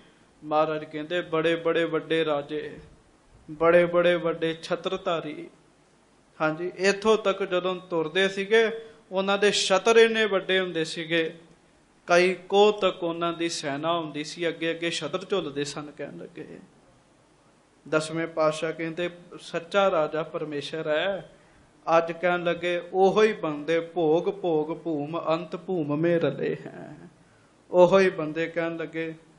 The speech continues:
ਸਾਰਾ ਕੁਝ ਭੋਗਦਿਆਂ ਹੋਇਆਂ ਇਸੇ ਜ਼ਮੀਨ ਵਿੱਚ ਰਲ ਕੇ ਖੱਪ ਗਏ, ਪ੍ਰਾਪਤ ਕੁਝ ਵੀ ਨਾ ਹੋਇਆ। ਕਹਿਣ ਲੱਗੇ,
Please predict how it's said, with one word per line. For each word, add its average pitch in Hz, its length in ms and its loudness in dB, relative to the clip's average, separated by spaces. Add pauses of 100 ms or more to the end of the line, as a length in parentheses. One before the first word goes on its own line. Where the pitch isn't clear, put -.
(520)
ਸਾਰਾ 214 520 8
ਕੁਝ 180 280 0
ਭੋਗਦਿਆਂ 165 720 -2
ਹੋਇਆਂ 165 260 0
ਇਸੇ 170 340 -2
ਜ਼ਮੀਨ 170 360 -6
ਵਿੱਚ 160 260 -6
ਰਲ 147 280 0
ਕੇ 170 200 -4 (120)
ਖੱਪ 151 300 -4
ਗਏ, 220 440 6 (720)
ਪ੍ਰਾਪਤ 147 420 -2
ਕੁਝ 196 220 0
ਵੀ 202 160 -4
ਨਾ 190 140 -4
ਹੋਇਆ। 156 280 -6
ਕਹਿਣ 151 280 -12
ਲੱਗੇ, - 420 -14